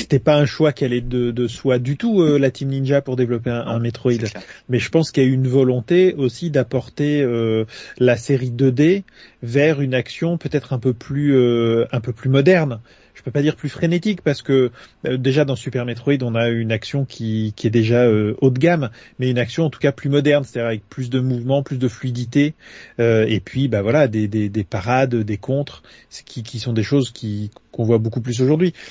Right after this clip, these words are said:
Speaker 1: Pour conclure, enfin en tout cas sur le, le, le remake, moi c'est un jeu que j'ai plutôt aimé, comme je disais tout à l'heure, pour moi c'est un bon remake.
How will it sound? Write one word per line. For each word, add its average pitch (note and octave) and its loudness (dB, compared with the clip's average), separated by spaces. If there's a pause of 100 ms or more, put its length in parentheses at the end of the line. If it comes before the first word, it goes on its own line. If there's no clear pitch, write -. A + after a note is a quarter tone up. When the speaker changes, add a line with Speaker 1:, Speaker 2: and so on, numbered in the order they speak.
(140)
Speaker 1:
Pour C#3+ 2
conclure, D#3 4
enfin C#3 -2
en B2 -2
tout - -16
cas C#3 2
sur B2 -4
le, A#2 0 (220)
le, B2 4
le B2+ 4
remake, B2+ 0 (200)
moi C#3+ 0
c'est - -4
un C3+ 2
jeu C3 -2
que C#3 -6
j'ai B2+ -6
plutôt C#3+ 0
aimé, D#3+ 0
comme B2 -4
je A#2 -10
disais A#2+ -2
tout - -6
à - 2
l'heure, D#3 4
pour D3+ -8
moi D3+ -2
c'est - -10
un B2+ -2
bon D3 0
remake. D3+ -4